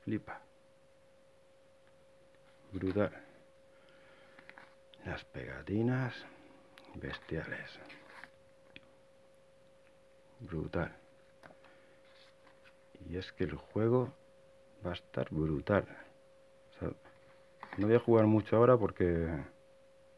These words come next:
trabajo mañana, pero mañana lo probaré.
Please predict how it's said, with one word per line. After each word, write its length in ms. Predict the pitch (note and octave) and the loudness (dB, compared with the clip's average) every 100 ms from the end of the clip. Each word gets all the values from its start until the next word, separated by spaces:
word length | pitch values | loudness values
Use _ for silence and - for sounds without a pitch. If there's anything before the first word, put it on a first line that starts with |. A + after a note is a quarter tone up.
| - | -18
trabajo 380 | - G2 G2 - | -4 0 2 0
mañana, 420 | E2 D#2+ D#2+ D2+ D2 | -2 -2 -2 -2 -4
pero 500 | D2+ D2 C#2+ D2+ - - - - - - - - - - - - - - | -4 -2 -4 -8 -14 -20 -20 -20 -20 -20 -20 -20 -20 -20 -20 -20 -20 -18
mañana 480 | - D#2+ E2+ G#2 A2 G2 | -10 -4 0 2 4 4
lo 100 | F2 | 4
probaré. 580 | E2 E2 G2+ A#2+ A#2+ | 2 2 4 2 0